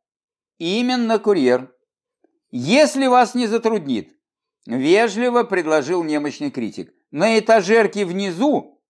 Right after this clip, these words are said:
та стопа в чёрных досках. Отыщите год". Савенков достал с полки тяжеленные плиты годовой подшивки, прошитые белым шнуром и обложенные лакированными дощечками. Газеты слежались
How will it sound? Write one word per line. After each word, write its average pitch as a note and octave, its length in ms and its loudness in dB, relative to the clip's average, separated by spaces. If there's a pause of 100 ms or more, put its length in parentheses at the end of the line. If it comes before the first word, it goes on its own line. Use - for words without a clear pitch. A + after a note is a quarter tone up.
та E3 380 2
стопа G2+ 540 -2
в - 100 -20
чёрных A3 520 -2
досках. A2+ 480 -6 (220)
Отыщите A3 640 -2
год". D#3 340 -6 (360)
Савенков A#3 840 2 (120)
достал D#3 520 0
с - 80 -20
полки A#3 640 -2 (180)
тяжеленные D#3 760 0
плиты C#3 400 -4
годовой A#2 380 -2
подшивки, A#3 760 -6 (220)
прошитые D3 640 0
белым A#2+ 480 2
шнуром F#3+ 720 -2
и D3+ 100 -4
обложенные E3+ 840 -2
лакированными C3+ 880 -4
дощечками. F2+ 680 -10 (800)
Газеты A3 640 2
слежались E3+ 720 0